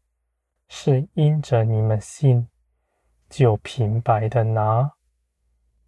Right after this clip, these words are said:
你们平白的拿，一点也不羞耻，因为你们因着信，是我喜悦的。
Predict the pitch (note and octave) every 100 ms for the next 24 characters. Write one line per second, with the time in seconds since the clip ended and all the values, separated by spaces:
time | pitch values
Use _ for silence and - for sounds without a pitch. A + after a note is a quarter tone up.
0 | _ C3 A#2+ A2 - C3 A2+ A#2+ A#2 A2
1 | A#2 A2 A2+ G#2+ A#2+ - _ _ _ _
2 | _ _ _ _ - D#3 C#3 - A#2+ A2+
3 | B2+ - C3 G#2+ G#2+ C#3 B2 - D3 C#3+
4 | C#3+ - - A#2 A2 _ _ _ _ _
5 | _ _ _ _ _ C#3 A#2+ A#2 A2+ G#2
6 | A2+ A#2+ A2 G#2 - B2+ B2 - A#2 -
7 | - C#3 B2 B2 _ _ _ _ _ _
8 | _ _ _ - - A#2 G#2+ G#2+ A2 G#2+
9 | - B2+ G#2+ G2+ - C3 G#2+ G#2+ B2+ A#2+